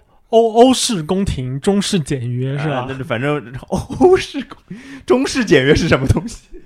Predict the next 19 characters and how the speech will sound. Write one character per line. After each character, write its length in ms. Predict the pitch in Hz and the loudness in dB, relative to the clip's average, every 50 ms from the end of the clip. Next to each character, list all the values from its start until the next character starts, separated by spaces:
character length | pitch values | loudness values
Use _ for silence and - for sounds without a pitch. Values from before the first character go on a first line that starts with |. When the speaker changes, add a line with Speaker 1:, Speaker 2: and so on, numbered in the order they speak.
| - _ _ _ _ _ - - - - - | -20 _ _ _ _ _ -20 -20 -20 -14 -10
Speaker 2:
就 100 | 170 156 | -8 -6
是， 180 | 151 151 123 - - | -6 -6 -8 -8 -4
呃， 240 | - 120 113 113 | -2 -2 0 0
你 260 | 113 113 113 110 107 104 | -2 -2 -4 -4 -4 -4
放 240 | - - 165 147 | -2 -2 -2 0
了 60 | 135 131 | 0 0
一 40 | 123 | -2
个 80 | 127 | -2
红， 320 | 123 156 123 107 101 104 92 | -4 -4 -6 -8 -8 -8 -10
红 240 | - - 123 113 117 | -10 -6 -6 -6 -6
木 180 | 139 170 165 | -6 -4 -2
的 220 | 143 120 104 101 98 | -2 -2 -2 -4 -6
这 120 | 104 104 | -10 -10
个 220 | 104 101 95 95 | -10 -8 -10 -10
什 140 | 92 104 98 | -10 -12 -12
么 160 | 98 98 95 | -12 -12 -12
茶 280 | 92 - - 92 90 101 | -12 -14 -12 -8 -8 -8
几， 280 | 104 - 120 120 131 135 | -8 -10 -10 -8 -4 -2
Speaker 1:
嗯。 320 | 151 143 139 135 139 143 | -2 -2 -2 -4 -8 -10